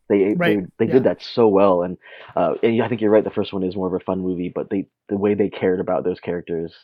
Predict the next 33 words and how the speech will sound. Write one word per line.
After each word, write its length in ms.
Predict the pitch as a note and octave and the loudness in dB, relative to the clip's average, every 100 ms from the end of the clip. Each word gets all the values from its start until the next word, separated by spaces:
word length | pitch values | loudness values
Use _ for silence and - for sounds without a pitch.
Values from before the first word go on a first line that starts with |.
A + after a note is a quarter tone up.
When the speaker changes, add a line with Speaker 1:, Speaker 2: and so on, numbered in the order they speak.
| _ | _
Speaker 1:
like, 280 | - F2+ - | -6 -6 -2
the 80 | F#2+ | 0
way 60 | |
the 60 | F#2 | 0
Speaker 2:
Mm-hmm. 120 | F#2 | 0
Speaker 1:
writers 300 | F#2+ F#2 F#2 | -2 -2 -4
and 100 | E2+ | -8
the 60 | F2 | -8
director, 340 | F#2 F#2 F#2 | -6 -6 -6
James 220 | F2 F#2 F2 | -4 -6 -6
Gunn, 200 | F#2+ D#2+ | -8 -6
like, 200 | F2 - | -8 -10
cre-, 300 | - A2 - | -2 -2 0
cared 220 | C3+ B2 | 4 6
about 100 | A2+ | 6
those 140 | G2 - | 4 -2
characters 340 | G2 F#2 G2 | -2 -2 -2
enough 160 | F#2+ F2+ | -4 -4
to 60 | |
tell 240 | F#2+ G#2 G2 | -4 0 2
their 140 | F#2+ | 0
story 460 | E2+ - F#2 F2+ F2+ - _ _ | -2 -2 0 0 -6 -10 _ _
Speaker 2:
Yeah. 200 | E3 B2+ - _ | -8 -8 -12 _
Speaker 1:
in 220 | - G3 F2+ - | -2 -2 -6 -8
such 140 | - | -8
a 60 | F#2 | -6
good 240 | F#2+ F#2 - | -2 -2 0
arc. 260 | F#2 F2 - | -2 -2 -6
I 60 | G2 | -4
think 180 | G#2+ F#2 | -2 -2
that's 180 | F2+ | -2
why 140 | G2 F#2 | 0 0
that, 200 | F2 D#2+ | 0 -4